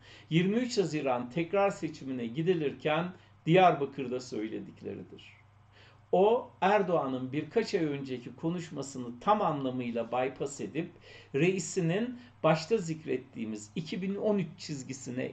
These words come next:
geri döndü ve şöyle dedi:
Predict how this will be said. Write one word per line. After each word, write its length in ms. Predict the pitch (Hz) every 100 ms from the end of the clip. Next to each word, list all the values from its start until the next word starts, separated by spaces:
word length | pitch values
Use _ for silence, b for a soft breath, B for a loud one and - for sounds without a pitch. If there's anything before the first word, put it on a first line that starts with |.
| -
geri 300 | 131 156 139
döndü 380 | 113 92 87 - - - - -
ve 80 | 185
şöyle 480 | - 165 135 104 92
dedi: 360 | 87 - -